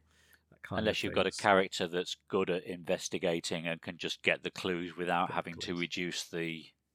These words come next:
Speaker 2: the shroud
Speaker 1: Exactly.
Speaker 2: or get
Speaker 1: Exactly.
Speaker 2: bonus clues from the cards.
Speaker 1: Exactly. The other one is just two shrouds, so it's much easier to investigate, but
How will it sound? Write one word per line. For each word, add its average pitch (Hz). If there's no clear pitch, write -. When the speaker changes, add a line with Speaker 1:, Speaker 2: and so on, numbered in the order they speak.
Speaker 2:
the 85
shroud -
Speaker 1:
Exactly. 90
Speaker 2:
or 82
get 92
Speaker 1:
Exactly. 87
Speaker 2:
bonus 85
clues 82
from 85
the 82
cards. 82
Speaker 1:
Exactly. 87
The 120
other 147
one 123
is 113
just -
two 185
shrouds, 117
so 107
it's 87
much 120
easier 101
to 101
investigate, 101
but -